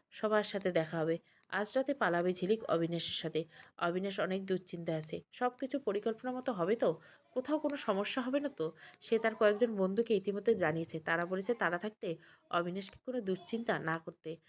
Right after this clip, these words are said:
তারা পূর্বপাড়ার মন্দিরে থাকবে। অবিনাশ ঝিলিককে নিয়ে সেখানে পৌঁছিয়ে বিয়ে দিয়ে দেওয়া হবে সাথে। অপলার মনটা মাঝে মাঝে একটু খারাপ হয়ে যাচ্ছে আজকে। যদিও এত ভালো ঘর,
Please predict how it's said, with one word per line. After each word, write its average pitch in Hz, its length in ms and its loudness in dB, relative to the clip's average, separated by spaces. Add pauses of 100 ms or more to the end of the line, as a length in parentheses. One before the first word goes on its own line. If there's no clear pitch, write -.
(220)
তারা 262 180 -2
পূর্বপাড়ার 262 560 2
মন্দিরে 208 400 2
থাকবে। 170 420 -2
অবিনাশ 175 360 -4
ঝিলিককে 175 400 -4
নিয়ে 208 240 -2
সেখানে 180 360 -4
পৌঁছিয়ে 175 480 2 (500)
বিয়ে 208 180 0
দিয়ে 220 180 2
দেওয়া 220 300 0 (500)
হবে 202 340 4
সাথে। 170 340 -6 (680)
অপলার 294 340 6
মনটা 254 540 2
মাঝে 190 280 0
মাঝে 240 300 2
একটু 247 200 -4
খারাপ 196 340 2
হয়ে 226 120 2
যাচ্ছে 226 280 0
আজকে। 160 340 -4 (360)
যদিও 185 340 2
এত 220 180 2
ভালো 202 720 2
ঘর, 190 320 -2